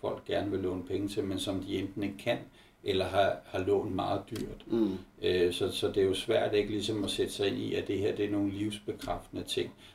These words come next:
Speaker 1: Det er svært at sætte sig ind i, hvis der er en, der skal på fisketur eller købe ti fladskærme, men det er jo ikke svært at forstå,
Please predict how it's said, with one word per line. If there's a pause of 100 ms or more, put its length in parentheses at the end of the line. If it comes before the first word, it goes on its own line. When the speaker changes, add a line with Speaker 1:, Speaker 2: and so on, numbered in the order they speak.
Speaker 1:
Det
er
svært
at
sætte
sig
ind
i,
hvis
der
er
en,
der
skal
på
fisketur
eller
købe (420)
ti
fladskærme,
men
det
er
jo
ikke
svært
at
forstå,